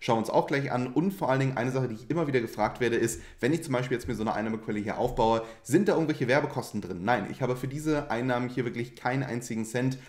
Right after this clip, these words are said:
an Werbekosten ausgeben müssen, das heißt wirklich null Euro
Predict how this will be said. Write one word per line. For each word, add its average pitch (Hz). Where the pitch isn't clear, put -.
an 113
Werbekosten 117
ausgeben 107
müssen, 170
das 120
heißt 104
wirklich 107
null 147
Euro 117